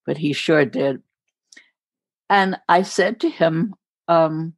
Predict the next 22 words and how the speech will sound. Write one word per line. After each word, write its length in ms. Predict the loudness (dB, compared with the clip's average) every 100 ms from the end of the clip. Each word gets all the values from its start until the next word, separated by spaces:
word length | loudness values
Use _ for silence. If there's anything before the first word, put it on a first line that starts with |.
| _ _ _ _ _ _ _ _ -10
"You 160 | -2
know, 260 | 0 2 2
there 200 | 2 2
are 120 | 0
ways 640 | 0 2 4 6 4 2 -2
that 180 | -4
you're 200 | -2 -6
already 480 | -6 -8 -4 -4 -4
studying, 760 | -8 0 4 4 4 2 0 -4
even 260 | -2 -4 -2
though 180 | -2 -2
the 100 | -4
course 420 | -2 -2 -2 -4
is 120 | -6
kind 300 | -2 -4 -2
of 180 | -4 -4
new 280 | 0 2 2
to 180 | -2 -4
you, 460 | -2 -4 -6 -8 _ _ _ _ _ _ _ _
that 300 | 2 4 4 0
you 320 | 0 2 2
might 520 | 0 2 4 4 0